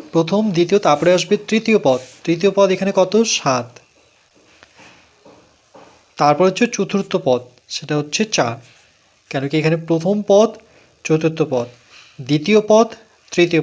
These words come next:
পদ, এই নিয়ম অনুযায়ী প্রথম পদ গুণন চতুর্থ পদ, দ্বিতীয় পদ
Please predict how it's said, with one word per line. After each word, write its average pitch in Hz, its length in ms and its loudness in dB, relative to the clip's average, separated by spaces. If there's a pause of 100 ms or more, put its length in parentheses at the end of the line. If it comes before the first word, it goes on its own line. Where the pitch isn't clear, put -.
পদ, 120 120 -4 (440)
এই 190 140 4
নিয়ম 151 260 0
অনুযায়ী 123 240 -10 (100)
প্রথম 151 260 -2 (120)
পদ 196 140 4 (100)
গুণন 160 260 0
চতুর্থ 160 300 -8 (120)
পদ, 202 140 2 (120)
দ্বিতীয় 151 320 -2
পদ 143 120 0